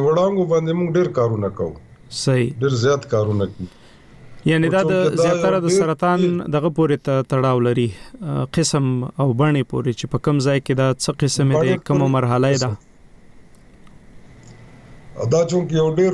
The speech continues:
Speaker 1: لوی بهیر دی کینسر.
Speaker 2: مهم.
Speaker 1: دا لکه مرض خو یو دی.
Speaker 2: او.
Speaker 1: د دې خپل اختصاص دی.
Speaker 2: بالکل.
Speaker 1: انکالوجي ورته وایي.
Speaker 2: او.
Speaker 1: نو دا وړوکی کار نه دی، لکه دې کې د وینې یا د وینې یو خاص حصه کې کینسر کېدل.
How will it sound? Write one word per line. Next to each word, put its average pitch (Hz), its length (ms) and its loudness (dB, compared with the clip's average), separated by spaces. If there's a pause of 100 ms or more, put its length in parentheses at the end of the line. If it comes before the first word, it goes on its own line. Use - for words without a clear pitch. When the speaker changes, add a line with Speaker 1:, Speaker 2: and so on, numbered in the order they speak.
Speaker 1:
لوی 185 140 4
بهیر 151 380 2 (100)
دی 135 100 2 (100)
کینسر. 104 400 -6 (160)
Speaker 2:
مهم. 135 340 2 (1120)
Speaker 1:
دا 135 80 2 (340)
لکه 135 200 2
مرض 143 360 4
خو 160 120 -2
یو 180 200 2
دی. 101 140 -2 (640)
Speaker 2:
او. 131 240 4
Speaker 1:
د 143 60 -2
دې 170 100 2
خپل 185 300 0
اختصاص - 840 -2
دی. 87 140 -4 (360)
Speaker 2:
بالکل. 131 360 -2 (280)
Speaker 1:
انکالوجي 123 540 0
ورته 107 240 -2 (260)
وایي. 87 180 -8 (140)
Speaker 2:
او. 131 240 2 (400)
Speaker 1:
نو 117 160 2
دا 131 120 0
وړوکی 165 520 2 (120)
کار 151 160 0
نه 147 160 0
دی، 135 140 2 (140)
لکه 190 200 -2
دې 180 200 2
کې 180 160 0
د - 0 -
وینې 170 320 2
یا 156 240 2
د 143 100 0
وینې 160 240 2
یو 147 220 2
خاص 151 400 0
حصه 143 240 -2
کې 185 120 -2
کینسر 117 460 0
کېدل. 92 360 -2